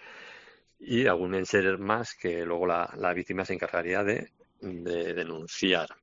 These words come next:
La, y de, destacar también en este apartado que la brigada de la Policía Judicial Norte de la comisaría aquí de Pamplona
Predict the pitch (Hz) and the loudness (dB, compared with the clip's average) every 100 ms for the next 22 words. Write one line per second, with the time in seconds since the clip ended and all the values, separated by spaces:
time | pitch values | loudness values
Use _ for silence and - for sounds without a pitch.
0 | _ _ - 110 110 107 135 107 98 - | _ _ -6 0 2 6 6 8 6 4
1 | 87 92 90 101 92 101 107 104 92 98 | -2 2 4 4 4 4 4 0 2 4
2 | 98 - 104 113 123 98 87 90 87 92 | 4 6 6 6 6 6 4 4 4 4
3 | 92 95 95 92 95 98 90 98 - 95 | 4 2 0 2 2 2 0 -2 0 -4
4 | - 101 95 95 98 107 95 104 98 98 | 2 4 4 4 2 0 2 4 4 4
5 | 95 92 92 95 92 95 90 101 - 98 | 4 4 0 -4 -2 -2 0 0 2 2
6 | 98 110 117 131 | 2 0 0 -2